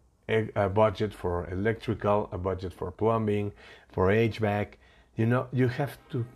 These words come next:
be very, um, careful when you do it, uh, in, like, uh, for the fix and flip business.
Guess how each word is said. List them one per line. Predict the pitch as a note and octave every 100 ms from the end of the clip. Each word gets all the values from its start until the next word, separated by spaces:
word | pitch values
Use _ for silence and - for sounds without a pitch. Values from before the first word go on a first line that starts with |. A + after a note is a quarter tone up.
| - -
be | A2+ A#2+
very, | A#2+ A#2 A#2 A#2 A#2+ - _ _ _ -
um, | F#2+ F#2 F2 - - - _ _
careful | - D#3 - A2 G#2+ - - _ -
when | F#2 F#2
you | F#2
do | F#2 G2
it, | G2 F#2+ - _ _ _ _ _
uh, | G2+ F#2 F2+ - _
in, | - F#2+ F2+ F2
like, | F2+ F2 E2+ E2+
uh, | F#2 F2+
for | E2+ F#2
the | F2
fix | - F#2+
and | G2+ E2+
flip | F#2 F2
business. | F#2+ F#2 - D#2+